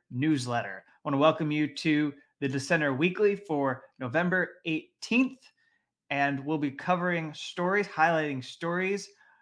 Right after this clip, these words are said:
related to whistleblowers and the obstacles they face in government agencies, corporations, and other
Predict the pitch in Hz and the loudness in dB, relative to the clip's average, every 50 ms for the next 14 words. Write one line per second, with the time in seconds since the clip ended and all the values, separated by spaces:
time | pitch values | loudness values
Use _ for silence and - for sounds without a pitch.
0 | _ _ _ _ - 139 139 143 151 165 170 165 165 165 151 - - 160 143 135 | _ _ _ _ -6 -4 -2 -2 0 0 0 0 -2 -4 -4 -6 -4 -2 -2 -2
1 | 127 120 156 175 175 - 214 208 185 196 202 208 208 214 220 226 226 - - 151 | -2 0 -2 -2 0 0 -2 -2 0 0 0 0 0 0 -2 -2 -4 -6 -4 -4
2 | 135 131 135 139 - - 165 165 165 - - - 175 - 165 151 139 135 147 135 | -2 -2 -4 -6 -2 2 2 2 2 2 -4 -12 -10 -6 -6 -6 -6 -6 -6 -6
3 | 135 135 - _ - 151 156 165 170 - - - _ _ - 160 143 143 143 147 | -6 -8 -8 _ -4 -4 -2 -4 -4 -8 -12 -16 _ _ -6 -4 -2 -2 -2 -4
4 | 143 - _ _ _ - 151 139 131 127 120 117 117 - _ _ 185 185 185 180 | -6 -8 _ _ _ -6 -4 -4 -2 -2 -4 -6 -8 -10 _ _ -2 -2 -2 0
5 | 185 180 175 - 175 170 165 165 165 - - - - 143 131 113 120 120 135 151 | -2 -4 -4 -2 -2 -2 -2 -2 -4 -8 -12 -10 -6 -6 -6 -4 -4 -2 -2 0
6 | 165 160 - 170 156 139 127 117 - - - 156 151 156 156 | -2 -2 -2 -4 -4 -4 -6 -8 -8 -4 -2 0 0 0 0